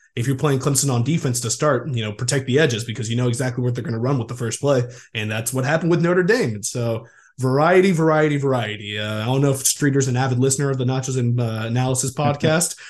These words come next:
Speaker 1: but if he is, variety, variety, variety. We believe in you and we wanna see you succeed. But, uh, l-, losses are always gonna be, uh, viewed negatively. So hopefully we can get back in the win column there this weekend against Louisville.
Speaker 2: Yeah,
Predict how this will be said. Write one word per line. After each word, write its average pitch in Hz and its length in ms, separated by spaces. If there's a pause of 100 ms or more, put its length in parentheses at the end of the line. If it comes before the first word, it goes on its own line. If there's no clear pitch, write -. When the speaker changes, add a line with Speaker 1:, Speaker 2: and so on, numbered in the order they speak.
Speaker 1:
but 135 120
if 156 100
he 208 140
is, 185 340
variety, 196 440
variety, 180 440
variety. 156 640
We 131 100
believe 170 380
in 151 80
you 123 100
and 107 100
we 113 100
wanna 147 260
see 175 160
you 160 80
succeed. 139 560 (260)
But, 113 220
uh, 110 400 (100)
l-, 135 160
losses 160 400
are 151 100
always 156 200
gonna 151 180
be, 143 260
uh, 127 360 (480)
viewed 139 260
negatively. 110 640
So 101 340
hopefully 131 360
we 123 60
can 127 60
get 135 140
back 123 180
in 135 60
the 120 80
win 117 240
column 110 300
there 107 240
this 107 200
weekend 104 260
against 104 220
Louisville. 101 460 (400)
Speaker 2:
Yeah, 92 300